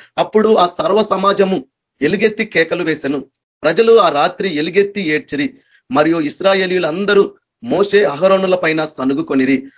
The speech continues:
ఆ సర్వ సమాజము, 'ఐగుప్తులో మేము ఎలా చావలేదు, ఈ అరణ్యమందు మేము ఎలా చావలేదు.'" చూడండి, సముద్రము వచ్చింది అడ్డు, అప్పుడు "మేము ఎలా చావలేదు, మేము ఎలా చావలేదు" అన్నారు. ఇప్పుడేమో అరణ్యంలోకి వచ్చేలేకి ఇదే మాట మాట్లాడుతున్నారు.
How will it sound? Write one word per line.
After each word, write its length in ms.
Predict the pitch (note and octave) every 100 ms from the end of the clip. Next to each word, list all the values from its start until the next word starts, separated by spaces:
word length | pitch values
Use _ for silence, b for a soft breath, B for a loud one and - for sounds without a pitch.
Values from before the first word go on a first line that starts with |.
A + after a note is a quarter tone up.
| _ -
ఆ 80 |
సర్వ 320 | - C#3 E3 F#3+
సమాజము, 640 | F3+ F3 E3+ E3 D#3+ C#3+ -
'ఐగుప్తులో 540 | D3 F3 A3 G3+ G3+
మేము 260 | F3+ D3+ C#3
ఎలా 220 | D3 F3+ F#3
చావలేదు, 500 | D#3 D3+ D3+ C#3 C3 _ _ _
ఈ 180 | C3+ F#3 -
అరణ్యమందు 580 | D#3 G3+ G#3+ G#3 G3
మేము 260 | G3 E3 C#3
ఎలా 200 | C3+ E3 -
చావలేదు.'" 300 | D#3+ E3 D3+
చూడండి, 480 | - A3 A3 G#3 G#3+ B
సముద్రము 500 | - F#3 A#3 G3 A#3
వచ్చింది 320 | A#3 - G#3 F#3
అడ్డు, 400 | D#3 E3+ F3+ - _ _ -
అప్పుడు 340 | - - A#3
"మేము 220 | B3 A3
ఎలా 220 | G3 G3+ G3+
చావలేదు, 380 | F#3 F#3 F#3 F#3
మేము 200 | F3+ E3
ఎలా 220 | D3+ D#3+ D#3+
చావలేదు" 320 | D3+ D3+ D3
అన్నారు. 360 | C3+ C3 C3+ - _ _ -
ఇప్పుడేమో 540 | F3+ G3+ G3+ G#3 - -
అరణ్యంలోకి 560 | D3 F#3 G3 F#3+ F#3
వచ్చేలేకి 640 | F3 - D3+ C#3+ C3+ C3 C3 _ _ _
ఇదే 260 | C3 A#2+ C#3+
మాట 240 | D#3 C#3+
మాట్లాడుతున్నారు. 580 | C#3+ C3 C3+ A#2+ C3 A#2